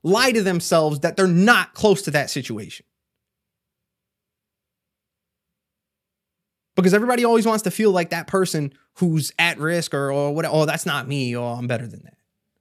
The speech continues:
But we don't want to consider these things. And this is a huge problem that we have where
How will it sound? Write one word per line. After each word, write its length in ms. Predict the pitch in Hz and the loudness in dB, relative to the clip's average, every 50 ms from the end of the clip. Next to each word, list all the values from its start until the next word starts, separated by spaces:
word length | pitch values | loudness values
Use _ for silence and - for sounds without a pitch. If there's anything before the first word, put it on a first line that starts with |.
| _ _ _ _ _ _ _ _ _ _ _ _ _ _ _ _ _ _ _ _ _ _ _ _ _ _ _ _ _ _ _ _ _ _ _ _ _ _ _ _ _ _ _ _ _ _ _ _ _ _ _ _ _ _ _ _ _ _ _ _ _ _ _ _ _ _ _ _ _ _ _ _ _ _ _ _ _ _ _ | _ _ _ _ _ _ _ _ _ _ _ _ _ _ _ _ _ _ _ _ _ _ _ _ _ _ _ _ _ _ _ _ _ _ _ _ _ _ _ _ _ _ _ _ _ _ _ _ _ _ _ _ _ _ _ _ _ _ _ _ _ _ _ _ _ _ _ _ _ _ _ _ _ _ _ _ _ _ _
But 100 | 175 175 | 2 2
we 140 | 165 220 262 | 2 2 0
don't 140 | 311 302 | 0 -2
want 160 | 269 254 247 240 | -4 -4 -6 -6
to 60 | 233 | -4
consider 360 | - 185 - - 208 196 165 | -4 -4 -2 -2 -2 0 0
these 220 | 120 120 95 - | -2 -4 -6 -8
things. 320 | - - 101 117 120 - - _ | -10 -12 -12 -12 -14 -18 -12 _
And 180 | - 151 143 143 | -4 -2 0 2
this 200 | 151 208 - - | 2 2 2 0
is 120 | 233 170 | 0 0
a 60 | 156 120 | 0 -2
huge 560 | - - - 202 214 240 233 220 202 190 - | -2 -4 -2 0 2 2 2 2 0 -4 -4
problem 460 | - 175 160 170 175 151 135 131 123 | -6 -4 -2 0 0 0 0 -2 -4
that 180 | 123 120 113 110 | -4 -4 -4 -2
we 240 | 127 185 202 208 | -2 0 0 0
have 460 | 180 143 139 135 131 131 131 131 131 - _ _ _ _ _ | 2 2 2 2 2 2 0 -2 -4 -10 _ _ _ _ _
where 600 | - 117 120 127 127 120 120 120 120 117 113 - | -6 -2 0 2 2 2 2 2 0 0 -4 -6